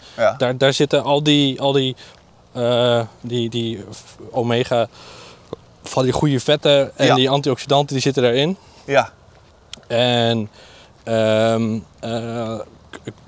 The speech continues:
Speaker 2: als je dat dan heel heet bakt, maak je dat dan alsnog weer kapot?
Speaker 1: Nou,
Speaker 2: Ja,
Speaker 1: ik heb
Speaker 2: ik,
Speaker 1: het
Speaker 2: ik,
Speaker 1: wel eens uitgezocht over olijfolie, hè.
Speaker 2: Ja.
Speaker 1: Je moet het, eh, olijfolie moet je ongeveer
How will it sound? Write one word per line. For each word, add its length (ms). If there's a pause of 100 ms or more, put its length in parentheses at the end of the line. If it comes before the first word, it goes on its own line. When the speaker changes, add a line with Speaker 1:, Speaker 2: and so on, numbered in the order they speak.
Speaker 2:
als 160
je 60
dat 160
dan 140
heel 180
heet 240
bakt, 220
maak 200
je 60
dat 120
dan 260 (200)
alsnog 320
weer 160
kapot? 320 (1080)
Speaker 1:
Nou, 320 (880)
Speaker 2:
Ja, 200
Speaker 1:
ik 140
heb 100
Speaker 2:
ik, 60
Speaker 1:
het 100
Speaker 2:
ik, 60
Speaker 1:
wel 100
eens 80
uitgezocht 640
over 340
olijfolie, 680
hè. 80 (440)
Speaker 2:
Ja. 240 (220)
Speaker 1:
Je 100
moet 160
het, 260
eh, 260
olijfolie 560
moet 200
je 220 (560)
ongeveer 720